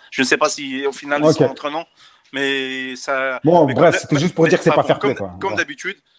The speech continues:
Speaker 1: les Marocains créent une polémique juste avant et reviennent en arrière ou non, mais en tout cas, euh, voilà.
Speaker 2: La polémique a été, a été créée.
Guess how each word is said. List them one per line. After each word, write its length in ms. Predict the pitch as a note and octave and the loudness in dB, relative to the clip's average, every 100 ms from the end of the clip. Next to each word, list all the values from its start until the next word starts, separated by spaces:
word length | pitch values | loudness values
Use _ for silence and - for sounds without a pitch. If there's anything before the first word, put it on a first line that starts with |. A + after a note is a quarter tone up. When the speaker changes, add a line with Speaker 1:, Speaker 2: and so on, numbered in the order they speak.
| _ _ _ | _ _ _
Speaker 1:
les 120 | C3 | -8
Marocains 480 | C#3 C3 C#3 D3+ E3+ _ _ _ _ _ _ _ _ _ | -6 -6 -6 -8 -10 _ _ _ _ _ _ _ _ _
créent 300 | - F3 E3+ - | -6 -2 -2 -4
une 100 | D3+ | -14
polémique 580 | - D3+ D#3 F3+ - - | -8 -6 -6 -8 -10 -14
juste 260 | C3+ D3+ - | -8 -4 0
avant 320 | D3 D3 E3+ _ _ _ _ _ _ _ _ _ _ _ _ _ _ _ _ _ _ | 0 -2 -10 _ _ _ _ _ _ _ _ _ _ _ _ _ _ _ _ _ _
et 800 | B2+ B2 B2 B2 B2 A#2+ A#2+ A#2+ | -12 -10 -10 -12 -14 -14 -14 -12
reviennent 360 | B2 C3+ C#3 D3+ | -10 -8 -8 -6
en 80 | D3 | -2
arrière 320 | D3 D3 C3+ | -2 -2 -6
ou 80 | C3 | -6
non, 180 | D#3 E3+ | -10 -10
mais 100 | C3+ | -12
en 80 | |
tout 140 | B2+ B2+ | -14 -10
cas, 220 | D#3 C#3+ | -6 -6
euh, 120 | A#2 G#2+ | -8 -14
voilà. 220 | A2 A2 _ _ _ _ _ - | -16 -16 _ _ _ _ _ -10
Speaker 2:
La 180 | A2+ A2+ | -6 -4
polémique 380 | - C3 C#3+ | -2 -2 0
a 60 | C#3 | -2
été, 240 | B2+ B2 A#2 | -4 -6 -6
a 60 | |
été 160 | B2 A#2 | -8 -8
créée. 260 | - G#2+ | -10 -10